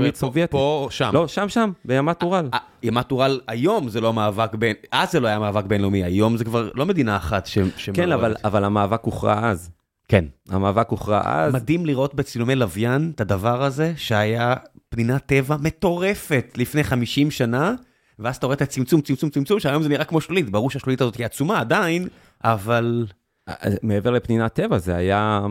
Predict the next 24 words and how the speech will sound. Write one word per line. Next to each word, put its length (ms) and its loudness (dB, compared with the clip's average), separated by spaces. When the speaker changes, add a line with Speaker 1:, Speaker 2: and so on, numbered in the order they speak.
Speaker 1:
הייתה 180 -2
Speaker 2:
המקור 240 0
Speaker 1:
שם, 60 -2
Speaker 2:
המים 120 0
שלהם. 240 -4
Speaker 1:
היה 140 2
תם-, 180 0
הייתה 280 0
שם 180 0
אנושות. 640 -2
Speaker 2:
כן. 120 -6
Speaker 1:
היה 200 0
שם 340 0
יישובים, 440 0
היה 100 0
שם 160 0
אנשים 580 0
שחיו 520 0
סביב 280 -2
הדבר 380 0
הזה, 240 0
ו-, 360 0
והיום 380 0
אין. 160 -2